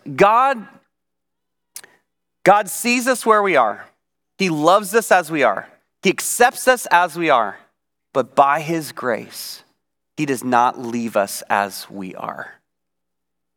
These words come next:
I just want to challenge you that this God who sees you loves you where you are, but he loves you too much to leave you there. And that if you choose to walk with Jesus, he will begin to transform you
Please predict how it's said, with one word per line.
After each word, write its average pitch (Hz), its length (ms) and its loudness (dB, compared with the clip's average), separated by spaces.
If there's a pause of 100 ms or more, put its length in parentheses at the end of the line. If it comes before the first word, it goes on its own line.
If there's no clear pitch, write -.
(680)
I - 80 -12
just 330 160 -6
want 156 160 0
to - 60 -6
challenge 135 460 2
you 117 180 -4
that 113 180 -4
this 185 260 0
God 139 360 2
who 135 120 -8
sees 139 480 -8
you 226 300 -4 (720)
loves 151 400 2
you 185 100 -2
where 160 200 4
you 143 200 0
are, 156 460 0 (300)
but 151 100 2
he 151 80 2
loves 147 240 2
you 156 60 -6
too 160 180 -4
much 139 280 0
to 139 80 -4
leave 123 200 -4
you 113 100 -6
there. 104 300 -8 (720)
And 175 140 2
that 185 80 4
if 160 120 -2
you 240 220 -2
choose 247 380 -2
to 220 100 2
walk 190 260 4
with 175 120 -2
Jesus, 175 520 -4
he 190 240 -6
will 190 120 -2
begin 156 340 -2
to 147 80 -6
transform 151 720 -2
you 175 220 -8